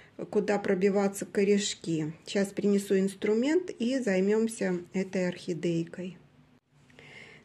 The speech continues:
Так, я взяла инструмент. Инструмент весь обработан антисептиком.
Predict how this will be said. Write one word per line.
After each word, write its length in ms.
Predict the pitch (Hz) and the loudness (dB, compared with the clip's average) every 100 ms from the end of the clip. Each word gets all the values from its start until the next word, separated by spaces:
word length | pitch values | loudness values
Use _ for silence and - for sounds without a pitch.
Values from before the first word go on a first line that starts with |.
| _ | _
Так, 320 | 202 185 175 | 0 0 0
я 140 | 208 202 | 2 2
взяла 420 | 190 202 190 190 | 2 2 4 4
инструмент. 720 | 196 202 262 240 262 370 381 | 4 2 0 2 4 4 4
Инструмент 680 | 208 226 226 226 208 202 202 | 2 4 4 6 6 6 2
весь 380 | 202 196 - - - - | 2 2 0 -6 -8 -2
обработан 840 | 190 180 196 180 208 247 311 262 | 0 2 2 0 2 2 4 4
антисептиком. 1120 | 208 202 202 202 - 185 185 - 269 285 294 | 4 4 0 -4 -2 -2 -2 -6 -4 2 2